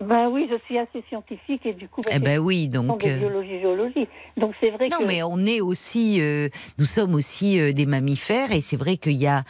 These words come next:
Speaker 2: quelque chose derrière, euh, euh, cela, enfin, qui nous pousse. Il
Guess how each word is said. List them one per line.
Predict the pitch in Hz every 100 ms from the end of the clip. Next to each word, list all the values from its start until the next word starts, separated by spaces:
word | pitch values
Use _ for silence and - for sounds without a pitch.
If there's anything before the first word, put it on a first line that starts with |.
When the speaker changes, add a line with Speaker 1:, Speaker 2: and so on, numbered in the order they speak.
| - - -
Speaker 2:
quelque | 202 196 165
chose | 196 - 202 190 165
derrière, | 147 151 160 151
euh, | 147 131 117 - - 123 -
euh, | 123 120 113 104 82 71 73 69 104
cela, | - - 170 131 160 214
enfin, | 185 175
qui | 147 -
nous | 156 165
pousse. | - 233 254 - -
Il | 160